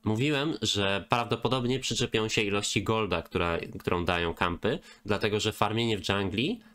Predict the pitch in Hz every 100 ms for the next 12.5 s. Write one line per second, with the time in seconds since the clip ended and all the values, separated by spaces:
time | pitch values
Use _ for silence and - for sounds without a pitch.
0 | - 107 104 113 131 117 110 110 104 110
1 | 123 120 - 113 110 101 101 107 104 98
2 | 90 101 95 - 95 95 95 90 90 110
3 | 101 80 - - - 110 107 101 117 117
4 | - 101 - 104 110 104 107 104 - 98
5 | 104 - 110 - 98 - 98 98 104 95
6 | 107 101 101 107 101 98 92 - 87 -
7 | - 101 101 95 80 95 107 95 90 110
8 | 190 - - - - 98 95 117 - 117
9 | 113 - 151 - 120 117 - 120 95 98
10 | 98 95 - _ _ _ _ _ _ -
11 | - 101 98 90 95 92 - 92 85 82
12 | 82 80 76 - -